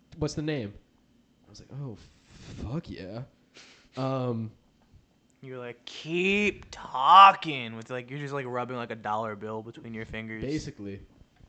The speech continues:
Speaker 1: I was like, I was rubbing the money we saved, like, in between my fingers.
Speaker 2: The little bit of money that we have left.
Speaker 1: Yeah, yeah, yeah.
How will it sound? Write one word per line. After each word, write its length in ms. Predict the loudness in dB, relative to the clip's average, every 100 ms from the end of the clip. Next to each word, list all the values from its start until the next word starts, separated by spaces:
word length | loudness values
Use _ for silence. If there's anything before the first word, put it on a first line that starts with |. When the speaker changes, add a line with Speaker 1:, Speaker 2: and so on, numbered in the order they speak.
| -20 _ -20
Speaker 1:
I 60 |
was 100 | -18
like, 100 | -14
I 60 | -10
was 140 | -10
rubbing 320 | -6 -2 -2 -2
the 80 |
money 260 | -6 -6 -6
we 120 | -8
saved, 540 | -10 -12 -10 -10 -8 -12 -12 -20 -18
like, 160 | -18 -18 -18
in 80 |
between 260 | -14 -10 -6
my 80 | -8
fingers. 440 | -8 -12 -12 -10
Speaker 2:
The 60 | -4
little 220 | -2 -2
bit 160 | -2 -4
of 100 | -4
money 240 | -8 -8
that 100 | -8
we 120 | -10
have 240 | -8 -10 -10
left. 360 | -12 -12 -16
Speaker 1:
Yeah, 80 | -16
yeah, 260 | -12 -10
yeah. 80 | -10